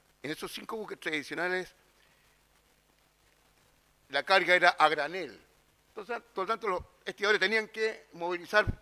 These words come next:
los bultos y se contrataba una mano importante de, de mano de obra.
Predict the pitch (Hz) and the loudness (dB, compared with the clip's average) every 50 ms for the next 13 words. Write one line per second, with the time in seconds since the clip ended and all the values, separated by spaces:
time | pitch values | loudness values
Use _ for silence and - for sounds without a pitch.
0 | _ _ _ _ _ _ _ _ _ _ _ - 175 160 - 190 208 - - - | _ _ _ _ _ _ _ _ _ _ _ 0 2 2 2 0 -2 -4 -2 -2
1 | 202 190 - - _ _ _ _ _ _ _ _ _ _ _ _ - - _ _ | -2 -2 -2 -6 _ _ _ _ _ _ _ _ _ _ _ _ -20 -20 _ _
2 | _ _ _ _ _ _ _ _ _ _ _ _ _ _ _ _ _ _ _ _ | _ _ _ _ _ _ _ _ _ _ _ _ _ _ _ _ _ _ _ _
3 | _ _ _ _ _ 185 180 - - 180 - 170 156 - - 190 190 185 185 175 | _ _ _ _ _ -4 4 6 6 6 6 2 -2 4 6 8 8 8 8 8
4 | 170 165 160 165 185 170 165 175 185 185 175 135 147 147 - - 190 190 - - | 8 8 6 4 2 0 2 4 4 4 2 0 -2 -2 2 2 0 0 0 0
5 | 180 165 156 147 147 147 - - - - 123 - - - 143 135 - 147 143 143 | 0 0 2 0 -2 -4 -8 -12 -14 -16 -18 -16 -12 -12 -10 -10 -8 -8 -8 -8
6 | 147 - 147 147 156 165 160 160 156 165 202 196 147 113 101 - - - | -6 -4 -2 2 2 2 4 4 4 4 4 4 4 2 0 -6 -12 -14